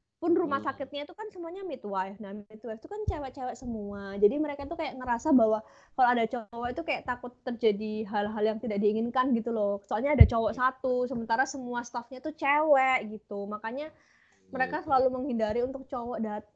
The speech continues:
Speaker 1: cowok nginep di sana gitu. Jadi sekalipun aku habis lahiran pun, aku masih stay di rumah sakit kan dua hari. Itu setiap malam pun aku bobo sendiri, sama anakku doang maksudnya.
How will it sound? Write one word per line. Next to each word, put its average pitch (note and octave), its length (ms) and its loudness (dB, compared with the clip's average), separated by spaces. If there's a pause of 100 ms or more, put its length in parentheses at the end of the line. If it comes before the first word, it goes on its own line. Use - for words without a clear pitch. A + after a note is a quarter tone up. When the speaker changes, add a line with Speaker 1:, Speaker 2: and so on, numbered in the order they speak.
Speaker 1:
cowok B3 420 -4
nginep B3 260 -4 (120)
di G#3+ 100 -6
sana A3+ 420 -4 (120)
gitu. G#3+ 640 0 (400)
Jadi C4 180 8
sekalipun D4+ 400 4
aku C#4+ 240 -2
habis A#3 220 0
lahiran B3+ 480 2
pun, D4 180 -8
aku C4 320 -12
masih D4+ 300 -8
stay B3+ 240 -4
di A#3+ 80 -6
rumah A3 180 -10
sakit B3+ 240 -16
kan D#4+ 140 -8 (100)
dua A#3+ 220 -2
hari. G#3 340 -8 (460)
Itu F#4+ 240 2
setiap C#4+ 420 0
malam C4+ 300 0
pun G4 100 -8
aku F4+ 160 -10
bobo B3 240 -2
sendiri, B3+ 600 -6 (320)
sama B3 240 2
anakku B3 240 -2
doang B3+ 320 2
maksudnya. A#3 480 -10